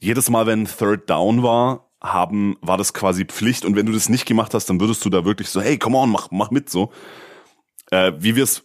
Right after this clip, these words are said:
kennen, also die Geste, die wir als Basketballfans machen würden nach dem Dreier, so diese, diese drei Finger und, äh,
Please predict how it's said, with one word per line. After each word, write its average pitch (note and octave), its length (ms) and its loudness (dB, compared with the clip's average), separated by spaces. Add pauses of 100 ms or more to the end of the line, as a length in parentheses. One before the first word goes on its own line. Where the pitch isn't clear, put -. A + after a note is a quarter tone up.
kennen, B2+ 200 0
also G2 140 0
die F2+ 120 -6
Geste, B2 360 -2
die G#2 160 0
wir A2+ 200 2
als F#2+ 140 -2
Basketballfans G#2 640 -2
machen G2 340 0
würden F#2+ 200 2
nach F2+ 120 0
dem F#2 140 0
Dreier, F2+ 400 2
so D#2 100 -2
diese, D#2 420 0
diese D#2+ 240 -4
drei E2+ 240 0
Finger G2+ 520 0
und, E2 360 -4
äh, D#2 260 0